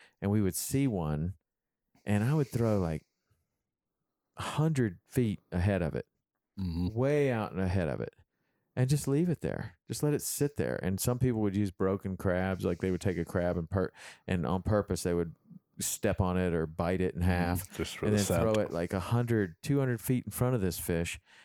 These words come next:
Speaker 1: and just let it sit. And you would see the fish.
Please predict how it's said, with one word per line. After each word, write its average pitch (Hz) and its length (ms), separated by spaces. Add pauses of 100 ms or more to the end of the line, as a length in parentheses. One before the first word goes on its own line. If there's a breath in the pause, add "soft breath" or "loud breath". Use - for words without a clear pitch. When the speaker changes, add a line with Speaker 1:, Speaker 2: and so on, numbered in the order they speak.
(140)
Speaker 1:
and 110 140
just 117 180
let 117 140
it - 80
sit. - 400
And 92 180
you 101 120
would 101 120
see 147 220
the 135 100
fish. 135 420